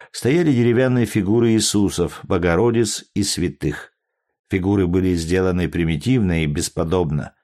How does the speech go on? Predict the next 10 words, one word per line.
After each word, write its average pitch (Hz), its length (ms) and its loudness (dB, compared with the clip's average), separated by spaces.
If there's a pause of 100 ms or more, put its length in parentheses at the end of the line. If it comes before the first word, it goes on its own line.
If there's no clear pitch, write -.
(460)
Эти 95 340 0
раскрашенные 87 880 -2
и - 20 -4
позолоченные 87 800 0
маленькие 85 600 -2
статуи 107 640 -2 (300)
поражали 143 640 2
своим 113 480 0
католическим 92 1040 -2
великолепием. 76 920 -4